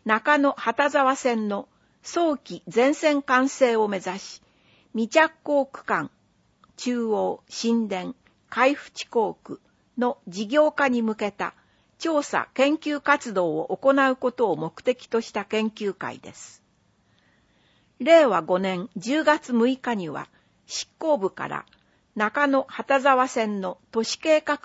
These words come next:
決定の経緯や進捗状況について説明を受け、意見交換を交えた勉強会を行いました。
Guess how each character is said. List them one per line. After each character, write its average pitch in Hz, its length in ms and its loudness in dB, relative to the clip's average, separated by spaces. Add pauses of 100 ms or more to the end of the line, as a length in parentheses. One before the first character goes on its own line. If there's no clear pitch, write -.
(100)
決 220 220 0
定 285 260 4
の 269 160 2
経 262 300 6
緯 165 140 -2
や 156 160 -6 (120)
進 285 300 -4
捗 285 280 -6
状 277 200 4
況 190 260 -2
に 170 160 -8
つ - 180 -6
い 170 100 -4
て - 260 -10
説 202 380 -6
明 240 280 0
を 190 160 -2
受 190 160 -8
け、 147 200 -12 (640)
意 214 100 -6
見 302 220 2
交 294 320 -2
換 180 320 -2
を 160 220 -4
交 202 300 -2
え 262 80 4
た 139 200 -2
勉 233 260 2
強 269 220 0
会 151 300 -4
を 139 140 -10
行 170 260 -8
い 156 240 -6
ま 143 140 -10
し - 140 -16
た。 - 160 -20